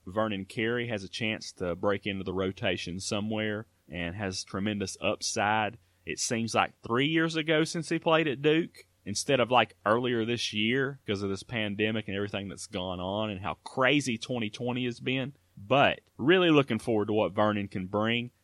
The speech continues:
Happy we got a Duke guy 'cause the Hornets are known for a lot of times picking U N C guys rather than Duke guys, even though a lot of times,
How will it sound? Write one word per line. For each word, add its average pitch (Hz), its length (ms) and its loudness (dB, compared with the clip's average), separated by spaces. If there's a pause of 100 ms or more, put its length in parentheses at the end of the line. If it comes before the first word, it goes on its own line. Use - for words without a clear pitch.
(240)
Happy 151 320 2
we 135 120 2
got 131 140 4
a 110 60 2
Duke 120 280 2
guy 127 340 4
'cause 107 260 -6
the 85 100 -6
Hornets 123 400 -4
are 104 80 -2
known 107 300 -4
for 95 200 -4
a 90 80 0
lot 92 200 0
of 87 80 -6
times 92 340 -8
picking 85 560 -14
U 120 180 -2
N 110 120 -2
C 135 300 -2
guys 143 600 -4 (120)
rather 110 320 0
than 113 180 -4
Duke 117 260 0
guys, 117 600 -4 (320)
even 117 240 -2
though 110 320 2 (180)
a 95 60 -6
lot 107 180 0
of 113 80 -4
times, 120 760 -6